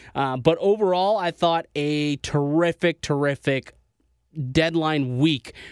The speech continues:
for Kyle Dubas. Uh, what were your thoughts on, uh, on his moves and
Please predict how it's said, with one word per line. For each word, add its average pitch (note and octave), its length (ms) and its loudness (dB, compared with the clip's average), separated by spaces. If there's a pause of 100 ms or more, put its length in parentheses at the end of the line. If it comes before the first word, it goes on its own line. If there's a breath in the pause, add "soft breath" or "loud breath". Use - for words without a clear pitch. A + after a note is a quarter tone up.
for C3 300 -2
Kyle C3+ 420 -2
Dubas. B2 720 -2
Uh, A#2+ 260 -4
what C3+ 220 -4
were B2+ 80 -2
your B2 220 -4
thoughts A#2 540 -4
on, B2 480 -2
uh, A#2+ 300 -4
on C3 200 -2
his B2+ 200 -4
moves F3 440 -2
and E3+ 220 0